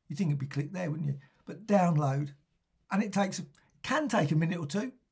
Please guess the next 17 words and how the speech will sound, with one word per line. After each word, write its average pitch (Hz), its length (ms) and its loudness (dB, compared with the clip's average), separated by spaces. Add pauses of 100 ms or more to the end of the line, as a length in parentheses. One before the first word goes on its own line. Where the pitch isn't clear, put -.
(200)
I've 202 160 6
actually 208 260 4
waited 190 380 4
about 170 180 2
half 180 240 4
an 180 80 2
hour 208 220 4
for 139 120 -4
mine 185 240 2
to 143 60 0
<laughs> 143 100 2
download 151 320 6
occasionally. 160 460 0
I - 260 -16
don't 208 160 0
know 196 80 4
why. 170 360 0